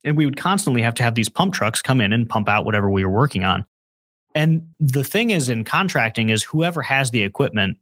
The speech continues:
makes the rules. That's just how it works. Someone has to be the guy to spend a quarter of a million dollars on something, right? So you can spend it on a septic truck. You can spend it on a well drilling machine. Like,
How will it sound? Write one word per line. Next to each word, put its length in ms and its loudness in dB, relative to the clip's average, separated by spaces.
makes 260 2
the 100 -6
rules. 480 0
That's 120 2
just 140 2
how 160 0
it 40 -2
works. 380 -2
Someone 460 0
has 220 0
to 60 -6
be 120 0
the 80 -2
guy 440 0
to 100 -2
spend 280 0
a 20 -2
quarter 240 0
of 80 0
a 40 0
million 260 2
dollars 560 0
on 160 0
something, 480 -4
right? 240 -2
So 680 0
you 120 0
can 120 0
spend 240 0
it 60 2
on 120 0
a 40 -6
septic 300 -2
truck. 380 -2
You 140 2
can 120 0
spend 280 0
it 80 0
on 340 -2
a 60 -2
well 380 0
drilling 420 0
machine. 520 2
Like, 140 2